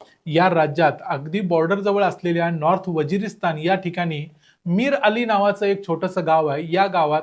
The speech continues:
काल पाकिस्तान आर्मीची ट्वेंटी टू फ्रंटियर फोर्स रेजिमेंट आपल्या वाहनातून निघाली असता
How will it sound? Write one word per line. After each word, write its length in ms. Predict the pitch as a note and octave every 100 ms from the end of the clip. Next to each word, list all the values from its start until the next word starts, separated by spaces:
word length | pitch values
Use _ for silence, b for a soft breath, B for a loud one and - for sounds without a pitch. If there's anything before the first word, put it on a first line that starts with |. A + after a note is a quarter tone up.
| -
काल 140 | F3 F3
पाकिस्तान 520 | F3 C#3 F#3 F3+ F3
आर्मीची 560 | D#3+ C#3+ E3 E3 F3+ F#3 -
ट्वेंटी 260 | G3 G3 B3
टू 160 | C4
फ्रंटियर 500 | A#3 G3+ F#3 G#3 A3
फोर्स 360 | G3 G3+ G3 -
रेजिमेंट 480 | F3 F#3+ F3+ D#3 -
आपल्या 320 | F3 F#3+ G3+
वाहनातून 500 | F#3 D#3 E3+ F3 F#3
निघाली 280 | E3 E3+ E3
असता 360 | D3+ - D#3